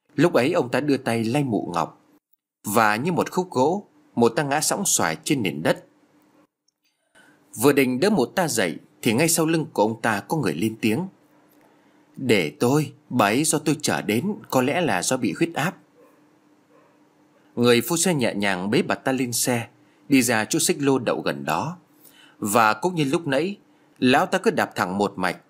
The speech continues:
về hướng mà chắc lúc mụ Ngọc tỉnh dậy cũng không ngờ tới. Khi dừng lại trước ngôi nhà hoang phế thì người phu xe lại bế mụ Ngọc vào bên trong, đặt mụ ta xuống giữa gian phòng ngập trong bóng tối. Lúc ấy lão ta mới thở hắt ra,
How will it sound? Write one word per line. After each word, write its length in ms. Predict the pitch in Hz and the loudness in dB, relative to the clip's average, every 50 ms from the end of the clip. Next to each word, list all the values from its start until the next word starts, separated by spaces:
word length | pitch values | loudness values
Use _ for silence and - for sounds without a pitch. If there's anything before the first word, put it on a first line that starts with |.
| _ _ _ _ _ _ _ _ - | _ _ _ _ _ _ _ _ 0
về 140 | - 127 113 | 2 2 4
hướng 280 | 110 135 143 175 226 | 4 2 2 2 2
mà 80 | 208 143 | 0 0
chắc 200 | - - 214 208 | 0 0 -2 -2
lúc 160 | 214 240 - | -2 -2 0
mụ 120 | 160 120 98 | 0 0 0
Ngọc 260 | 101 107 95 - - - | 2 0 -2 -2 -2 -4
tỉnh 180 | 131 90 82 | -4 -4 -2
dậy 220 | 82 - 90 82 - - _ | -2 -2 -2 -2 -4 -8 _
cũng 140 | - 180 196 | 0 0 0
không 240 | - - 165 147 120 | 0 -2 -2 -2 -2
ngờ 160 | 95 76 67 - - | -4 -4 -4 -4 -4
tới. 300 | 104 95 107 143 185 208 - _ _ _ _ _ _ _ _ _ _ - - _ _ _ _ | -2 0 0 -2 -4 -6 -10 _ _ _ _ _ _ _ _ _ _ -20 -20 _ _ _ _
Khi 180 | - 208 220 | 0 2 2
dừng 240 | 156 156 135 120 120 | 4 4 2 2 0
lại 180 | 117 113 113 113 | -2 -2 -2 -2
trước 140 | - 220 - | -4 -2 2
ngôi 120 | 214 202 165 | 2 2 2
nhà 160 | 127 104 78 | 2 -2 -4
hoang 300 | 73 - 123 120 110 104 | -4 -4 -4 -4 -2 -2
phế 360 | - - 113 123 175 220 226 - _ _ - | 0 0 2 2 2 0 -4 -8 _ _ -2
thì 80 | 127 | 0
người 180 | 117 110 104 98 | 2 2 0 0
phu 200 | - - 170 151 | 0 -2 -2 0
xe 220 | - - 170 156 | 0 0 -2 -2
lại 160 | 127 104 90 | -2 -2 -2
bế 160 | - 104 151 202 | -2 -2 -2 0
mụ 180 | 190 127 85 | 0 -2 -2
Ngọc 260 | 87 92 92 80 - - | -2 -4 -4 -4 -4 -4
vào 100 | 95 90 | -6 -2
bên 200 | 87 131 120 120 - | -2 -2 -4 -2 -2
trong, 180 | - 131 120 113 - - _ _ _ _ _ _ _ _ _ - - - - _ | -4 -4 -4 -4 -6 -14 _ _ _ _ _ _ _ _ _ -20 -20 -20 -14 _
đặt 220 | - 135 123 123 | -2 -2 -2 0
mụ 120 | 135 127 | -2 -4
ta 220 | 123 - 165 165 160 | -2 -2 -2 -2 0
xuống 240 | - - 170 175 190 | 0 0 0 0 0
giữa 140 | 214 233 | 0 0
gian 180 | 220 180 175 160 | 0 0 -2 -4
phòng 320 | - - - 98 90 90 95 | -4 -4 -4 -2 -2 -2 -2
ngập 120 | 95 95 - | -4 -4 -2
trong 180 | - 147 143 117 | -2 -4 0 0
bóng 180 | 104 104 147 151 | -2 -2 -2 -2
tối. 280 | - 117 110 123 175 208 - _ _ _ _ _ _ _ _ _ | -2 0 0 0 -2 -4 -8 _ _ _ _ _ _ _ _ _
Lúc 180 | - 131 156 147 | 2 2 2 2
ấy 240 | 123 113 123 156 | 2 0 0 0
lão 160 | 156 151 139 139 | 0 -2 -2 -2
ta 140 | - 147 | -2 -2
mới 160 | 127 135 160 165 - | -2 -2 -4 -6 -6
thở 120 | - - - | -8 -10 -8
hắt 220 | - 143 147 - | -8 -10 -8 -6
ra, 300 | - - 110 98 95 - | -2 -2 -2 -2 -4 -8